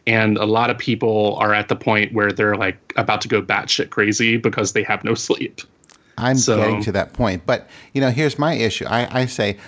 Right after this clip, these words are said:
Speaker 2: "Oh, it doesn't matter if I have a bad night's sleep because I'm retired. I can just take naps in the middle of the day." But that's not good either.
Speaker 1: No, it's not. And I was taking a,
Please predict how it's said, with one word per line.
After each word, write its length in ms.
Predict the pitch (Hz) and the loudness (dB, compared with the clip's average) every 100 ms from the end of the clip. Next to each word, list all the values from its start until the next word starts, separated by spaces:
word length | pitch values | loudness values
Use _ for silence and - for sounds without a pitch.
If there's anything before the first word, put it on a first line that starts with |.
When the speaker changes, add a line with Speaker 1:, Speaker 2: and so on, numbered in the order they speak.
| - - | -14 -4
Speaker 2:
"Oh, 300 | 139 147 98 | 0 2 0
it 160 | 151 | 0
doesn't 240 | 170 151 131 | -2 -2 0
matter 160 | 117 | 0
if 100 | 107 | 0
I 80 | 110 | 0
have 120 | 101 | 0
a 60 | 101 | 0
bad 400 | - 92 90 - | 0 -2 -4 -4
night's 280 | 104 87 - | -4 -4 -6
sleep 200 | 92 - | -8 -8
because 400 | 104 110 101 - - - - | -6 -2 -2 -4 -20 -20 -2
I'm 180 | 135 156 | 0 2
retired. 560 | 160 - 226 214 123 110 | 0 0 0 2 2 2
I 80 | |
can 160 | - 123 | 0 -2
just 180 | 127 127 | -4 -2
take 180 | 139 127 | -4 0
naps 360 | 131 135 - | 0 -2 -4
in 60 | 107 | -4
the 60 | |
middle 140 | 101 101 | -2 -2
of 40 | |
the 80 | 98 | -4
day." 240 | - 139 107 | -2 0 0
But 200 | 98 - | 0 0
that's 280 | 135 - | -2 0
not 220 | 165 147 - | -2 -2 -2
good 180 | 139 | 0
either. 480 | 131 139 90 78 78 - _ _ _ _ _ - | 0 -2 -4 -6 -12 -16 _ _ _ _ _ -2
Speaker 1:
No, 240 | 131 120 | 0 0
it's 200 | 110 - | 0 0
not. 320 | 120 113 104 135 | 0 2 0 -2
And 120 | 127 | 0
I 120 | 127 | 2
was 180 | 156 151 | 0 -2
taking 300 | 139 147 113 | -4 -4 -6
a, 160 | 107 | -8